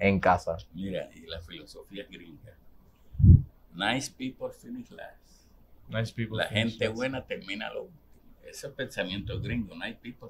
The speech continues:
Speaker 2: finish last. Un peso, el mejor amigo en el bolsillo es un peso.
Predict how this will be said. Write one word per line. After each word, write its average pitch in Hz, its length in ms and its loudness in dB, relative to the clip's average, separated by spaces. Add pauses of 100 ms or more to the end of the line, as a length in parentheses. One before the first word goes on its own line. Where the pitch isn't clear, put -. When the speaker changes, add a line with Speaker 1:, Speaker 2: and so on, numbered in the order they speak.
Speaker 2:
finish 208 300 -16
last. - 220 -20 (840)
Un 131 160 -2
peso, 156 540 -2
el 117 120 -6
mejor 107 360 -4
amigo 127 340 -4
en 120 120 -4
el 110 80 -12
bolsillo 123 580 -12
es 113 80 -16
un 113 80 -10
peso. - 440 -10